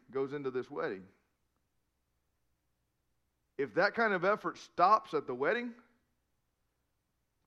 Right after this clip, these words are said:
Brother Tuffy, that relationship's gonna be trash. It's not gonna work. But just as much effort, if not more effort,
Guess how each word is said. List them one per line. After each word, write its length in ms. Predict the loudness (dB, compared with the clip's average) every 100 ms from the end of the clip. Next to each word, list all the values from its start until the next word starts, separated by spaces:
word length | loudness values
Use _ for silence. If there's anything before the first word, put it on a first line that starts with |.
| -6
Brother 180 | -6
Tuffy, 300 | -4 -6 -2
that 200 | -2 -2 0
relationship's 680 | 0 0 -2 -10 -8 -8
gonna 180 | -8 -8
be 120 | -8
trash. 440 | -12 -10 -8 -8 -12 -20 _ _ _ _ _ _ _ _ _
It's 60 | _
not 180 | -6 -4
gonna 120 | -6
work. 480 | -4 -4 -6 -10 -20 _ _ _ _ _ _ _ _ _ _ _ _ _ _ _ _ _ _ _ _ _ _
But 240 | 2 2
just 300 | 4 4 4
as 100 | -2
much 260 | 0 -2 2
effort, 340 | 0 2 -2 -2
if 180 | -2 -2
not 260 | 2 2 2
more 380 | -2 2 4 4
effort, 380 | 4 -2 -8